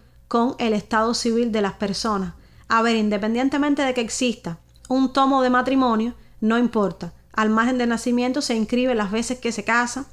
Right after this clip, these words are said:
las veces que se divorcia, cuando queda viudo. Y, eh, otra de las cosas que se inscribe en el registro del Estado Civil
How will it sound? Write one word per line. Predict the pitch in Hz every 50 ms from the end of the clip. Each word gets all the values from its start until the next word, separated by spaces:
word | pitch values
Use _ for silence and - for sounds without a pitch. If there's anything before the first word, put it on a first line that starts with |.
| - -
las | - 214 214 196
veces | 220 226 233 - 254
que | - 240
se | - 220 202
divorcia, | 202 202 196 208 220 226 220 214 - 240 233 233 - - - - - -
cuando | - 226 226 220 220 214 214
queda | 214 214 220 220
viudo. | 214 226 240 254 254 262 254 262 262 - - - - - - -
Y, | - 269 294 - -
eh, | 247 240 233 220 -
otra | - 247 247 247 254 262 254
de | 254 254
las | 247 240
cosas | - - 269 254 240 247 277 269
que | - 277 240
se | - 233
inscribe | 226 214 - 254 254 247 220 202
en | 196 196
el | 185
registro | 185 196 190 190 220 240 240 - 285 247
del | 220 196
Estado | 190 - - 208 214 226
Civil | 220 - 269 269 277 269 269 294 -